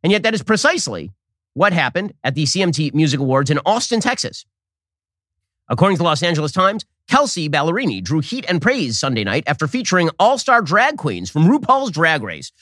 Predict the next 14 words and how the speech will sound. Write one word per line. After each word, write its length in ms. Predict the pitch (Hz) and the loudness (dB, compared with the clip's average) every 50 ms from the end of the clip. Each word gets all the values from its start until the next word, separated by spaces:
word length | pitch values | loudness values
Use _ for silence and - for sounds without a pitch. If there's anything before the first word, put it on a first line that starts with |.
| _ _ | _ _
during 200 | - 233 285 320 | 0 2 2 2
a 80 | 330 311 | 2 0
colorful 440 | - - 277 349 330 208 165 170 147 | 2 2 2 2 0 -2 -2 -4 -4
performance 520 | 175 175 160 226 254 240 120 82 - - _ _ _ _ - | -4 -6 -6 -6 -6 -6 -6 -8 -10 -14 _ _ _ _ -6
at 100 | 135 131 | -4 -4
the 80 | 170 | -2
two 140 | 147 - 226 | -4 -2 0
thousand 280 | 180 208 202 175 190 170 | 0 0 2 2 0 0
twenty-three 500 | 160 180 180 151 170 147 175 180 156 123 | 0 0 0 -2 -2 -2 0 0 0 0
C 180 | - 156 175 | 0 0 0
M 100 | 185 175 | 0 0
T 120 | 139 180 208 | 0 2 2
Music 280 | 214 254 277 226 226 | 2 2 0 -2 -2
Awards. 420 | 127 123 92 78 64 67 - - | -2 -4 -4 -6 -6 -8 -12 -14